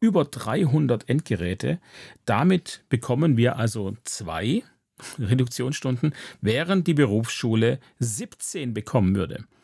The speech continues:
Und da frage ich mich natürlich, warum sind denn P Cs an einer Berufsschule aufwendiger zu verwalten als an einer allgemeinbildenden Schule?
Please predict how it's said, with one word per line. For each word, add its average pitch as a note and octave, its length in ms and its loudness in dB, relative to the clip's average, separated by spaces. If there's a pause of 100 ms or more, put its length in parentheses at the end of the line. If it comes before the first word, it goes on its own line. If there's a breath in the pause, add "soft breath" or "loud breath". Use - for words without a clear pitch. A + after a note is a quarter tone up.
(400 soft breath)
Und C3 240 4
da A#2 120 2
frage G2 420 -2
ich - 120 -4
mich C3+ 140 0
natürlich, A#2+ 600 0
warum G#2 580 2 (340 loud breath)
sind E3+ 360 -4
denn C3 200 2
P A2+ 180 2
Cs C3 400 -6
an B2+ 140 -8
einer A2+ 220 0
Berufsschule A#2 720 -2
aufwendiger D#3 640 0
zu - 160 -10
verwalten A#2+ 640 0 (240 loud breath)
als A#2+ 360 0
an B2 120 -8
einer A2+ 340 -4
allgemeinbildenden G#2 1120 2
Schule? F2 400 -6